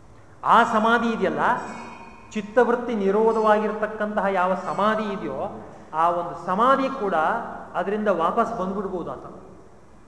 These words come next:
ಅವನ ಒಂದು ಕರ್ಮದ ಫೋರ್ಸ್‌ನಿಂದ ಅದನ್ನ ಎಬ್ಬಿಸ್ಬಿಡುತ್ತೆ ಅವನು, ವಾಪಸ್ ಬಂದ್ಬಿಡ್ಬೋದು. ಹಾಗೆ ಹಾಗಾಗದಂತೆ ಇನ್ನೂ ಕೂಡ ಸ್ಥಿರವಾದಂತಹ ಸಮಾಧಿಯನ್ನ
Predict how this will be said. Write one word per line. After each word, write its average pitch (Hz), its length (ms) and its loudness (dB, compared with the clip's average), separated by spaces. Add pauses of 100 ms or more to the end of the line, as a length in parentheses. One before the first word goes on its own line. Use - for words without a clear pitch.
(260)
ಅವನ 156 180 -6 (680)
ಒಂದು 135 360 -12
ಕರ್ಮದ 196 600 0
ಫೋರ್ಸ್‌ನಿಂದ 208 500 2 (580)
ಅದನ್ನ 165 180 -8
ಎಬ್ಬಿಸ್ಬಿಡುತ್ತೆ 160 600 -6
ಅವನು, - 1300 -16
ವಾಪಸ್ 170 340 2
ಬಂದ್ಬಿಡ್ಬೋದು. 196 520 -4 (2000)
ಹಾಗೆ 220 960 6 (600)
ಹಾಗಾಗದಂತೆ 214 1040 8 (400)
ಇನ್ನೂ 330 400 6
ಕೂಡ 269 240 2
ಸ್ಥಿರವಾದಂತಹ 285 1400 6
ಸಮಾಧಿಯನ್ನ 214 600 2